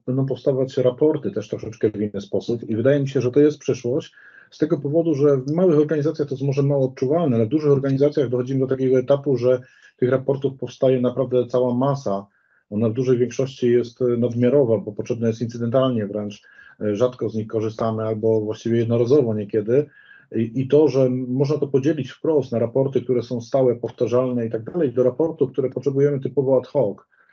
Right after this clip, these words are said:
Y, często to nazywamy self B I-em, ale self B I, który materializujemy, on też nie do końca spełnia tą rolę, którą byśmy potrzebowali. A właśnie taki interfejs naturalny, że ja w cudzysłowie rozmawiam z moim modelem i dostaję tą wizualizację, którą w tym momencie potrzebuję,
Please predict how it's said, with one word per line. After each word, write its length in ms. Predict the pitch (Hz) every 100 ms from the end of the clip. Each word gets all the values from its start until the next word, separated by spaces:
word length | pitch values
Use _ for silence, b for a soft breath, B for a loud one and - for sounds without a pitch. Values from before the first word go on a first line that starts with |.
| b 113
Y, 140 | 107
często 220 | 104 139
to 80 | 131
nazywamy 360 | 131 127 135 123
self 220 | 135 117
B 120 | 113
I-em, 360 | 135 160 156 135
ale 120 | 127
self 260 | - 160 139
B 120 | 139
I, 200 | 156 160
który 160 | 143
materializujemy, 920 | 131 135 139 135 123 127 147 156 147 143 B B -
on 140 | 135
też 160 | 160 -
nie 80 |
do 100 | 139
końca 320 | 135 151 147 135
spełnia 320 | 135 143 131
tą 160 | 131
rolę, 220 | 131 135 123
którą 240 | 131 127
byśmy 180 | 127 123
potrzebowali. 680 | 120 - 127 123 139 101
A 60 | 98
właśnie 280 | 117 135 143
taki 180 | 127 131
interfejs 480 | 123 156 131 127
naturalny, 580 | 127 127 131 135 123 107 B B B B
że 120 | 110
ja 120 | 127
w 80 | 123
cudzysłowie 360 | 127 131 117 131
rozmawiam 500 | 117 127 147 123 110
z 60 |
moim 220 | 117 113
modelem 380 | 110 110 123 117
i 40 | 113
dostaję 380 | 113 135 127
tą 200 | 117 139
wizualizację, 540 | 123 120 120 117 139 131
którą 220 | 123 117
w 40 |
tym 120 | 113 120
momencie 320 | 120 123 123
potrzebuję, 600 | 117 117 110 123 156